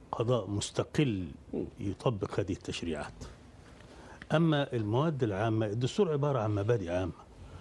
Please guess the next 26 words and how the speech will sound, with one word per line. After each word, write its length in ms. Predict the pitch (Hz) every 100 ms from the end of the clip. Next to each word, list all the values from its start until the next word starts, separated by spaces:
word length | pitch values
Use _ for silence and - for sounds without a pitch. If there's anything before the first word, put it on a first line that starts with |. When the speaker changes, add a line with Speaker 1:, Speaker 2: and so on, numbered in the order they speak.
| - -
Speaker 1:
وأعتقد 460 | 131 135 135 - 147
أن 220 | 120 120
ما 100 | 110
فيش 140 | 165
دستور 380 | 147 127 - 175
في 160 | - 135
الدنيا 360 | 107 151 135 110
النهاردة 480 | 104 127 107 107 - - - -
بيخلو 420 | 120 151 - 123
من 140 | 117 107
مبادئ 260 | 127 127
عامة 340 | 123 135 127 117
براقة. 580 | 120 117 139 123 -
Speaker 2:
مم. 680 | - - - - - - 170
Speaker 1:
بتتكلم 560 | 185 - 165 156 123 120
عن 120 | 117
حرية 340 | - 127 131
تداول 380 | 113 123 117 113
المعلومات، 720 | 107 107 101 104 107 104 -
وتتكلم 640 | 104 - - 120 113 98
عن، 80 | 98 - - - -
عن 160 | 151 104
حرية 240 | 131 139 135
التعبير 580 | - - 110 117 123
وحرية 400 | 120 - 120 131 -
الإبداع 500 | 117 113 117 127